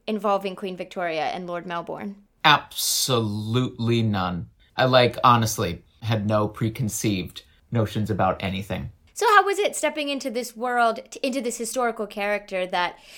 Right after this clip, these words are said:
Speaker 1: you know, with someone like Victoria, everybody comes in having a preconceived notion about Queen Victoria. And so since you got to play this historical character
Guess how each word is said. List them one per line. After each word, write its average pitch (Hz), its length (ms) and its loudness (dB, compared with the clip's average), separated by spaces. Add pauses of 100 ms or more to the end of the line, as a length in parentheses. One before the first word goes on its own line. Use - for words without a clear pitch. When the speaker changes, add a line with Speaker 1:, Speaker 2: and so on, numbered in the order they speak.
Speaker 1:
you 269 80 0
know, 277 140 6
with 240 240 0
someone 277 300 2
like 202 160 -2
Victoria, 208 720 0 (160)
everybody 247 460 -2
comes 202 300 -6
in 190 140 -2
having 190 260 -6
a 180 40 -8
preconceived 180 560 -8
notion 175 480 -8
about 175 480 -6 (200)
Queen 233 260 -2
Victoria. 156 580 -6 (340)
And 247 160 0
so 247 200 2
since 226 260 -4
you 285 80 -6
got 330 160 2
to 247 80 -8
play 214 200 0
this 190 200 -4
historical 196 480 -4
character 180 600 -4